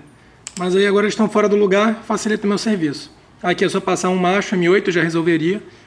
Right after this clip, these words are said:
Aqui tem que dar um jeito de tirar esse resto de espelho retrovisor que ficou aqui dentro. Quanto à pinça, isso aqui vai ser um vídeo à parte, né?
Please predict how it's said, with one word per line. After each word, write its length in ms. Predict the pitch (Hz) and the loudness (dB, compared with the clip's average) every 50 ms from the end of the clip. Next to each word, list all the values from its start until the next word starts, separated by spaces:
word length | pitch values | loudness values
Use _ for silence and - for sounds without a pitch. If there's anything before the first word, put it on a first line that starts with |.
| - | -10
Aqui 280 | - 156 156 151 - 175 | -4 -4 -2 -2 -2 -4
tem 180 | - 175 175 170 | -2 -2 -2 0
que 100 | - 196 | 0 0
dar 100 | 170 175 | 0 0
um 80 | 175 | 0
jeito 200 | 151 170 170 170 | 0 -2 -2 -2
de 100 | 165 170 | -4 -6
tirar 300 | 170 - 202 185 165 165 | -4 -2 -2 0 2 0
esse 340 | 170 165 - - 185 180 - - - - - - - - - - - | 0 0 -2 -4 -4 -6 -6 -12 -20 -20 -20 -20 -20 -20 -20 -16 -6
resto 340 | - 175 170 156 - - 196 | -2 0 0 0 0 0 -2
de 300 | 160 147 165 175 160 180 | -2 0 0 2 2 2
espelho 320 | 165 - - - 165 175 175 | 0 0 -2 0 0 2 0
retrovisor 400 | 175 170 170 170 160 147 160 156 | 0 0 -2 -2 0 0 -2 -4
que 80 | - | -4
ficou 140 | - 151 160 | -4 -6 -4
aqui 120 | 156 - | -4 -4
dentro. 340 | 185 160 143 127 127 131 - - - - - - - - - - - - - - - - | -6 -6 -8 -8 -10 -12 -16 -20 -20 -20 -20 -20 -20 -20 -20 -20 -20 -20 -20 -20 -8 -2
Quanto 280 | - 226 233 220 247 | 0 0 2 2 2
à 40 | 247 | 0
pinça, 540 | 240 - 214 202 196 170 - - 170 151 - - - - - - - _ - - | 0 0 0 0 0 0 -2 -6 -12 -16 -18 -20 -20 -20 -20 -20 -20 _ -20 -10
isso 100 | - - | -6 -6
aqui 160 | 185 - 214 | -4 0 0
vai 100 | 190 196 | 0 0
ser 120 | 185 202 208 | 2 0 0
um 80 | 208 | 0
vídeo 240 | 175 196 180 190 180 | 0 0 0 2 0
à 40 | 170 | 0
parte, 560 | - 165 160 165 180 190 196 190 - 262 240 247 - - - - - - - - - - - _ _ _ - | 2 0 2 2 2 2 0 -2 -4 -6 -8 -10 -12 -20 -20 -20 -20 -20 -20 -20 -20 -20 -20 _ _ _ -6
né? 300 | - 165 165 180 202 202 | -2 0 0 0 0 -2